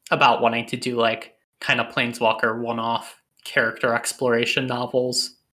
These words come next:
Um, and, like, I'm all for that. Like, I want there to be, like, some of the best stories that they've been able to tell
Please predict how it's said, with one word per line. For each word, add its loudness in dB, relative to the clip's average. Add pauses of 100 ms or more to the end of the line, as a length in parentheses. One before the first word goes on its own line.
(100)
Um, 2 (280)
and, 6
like, 2 (260)
I'm 6
all 8
for 6
that. -2
Like, -4 (220)
I 4
want 4
there 6
to 0
be, -2 (180)
like, 4
some 4
of 6
the 4
best 4
stories 4
that 0
they've 2
been 2
able 2
to -4
tell 0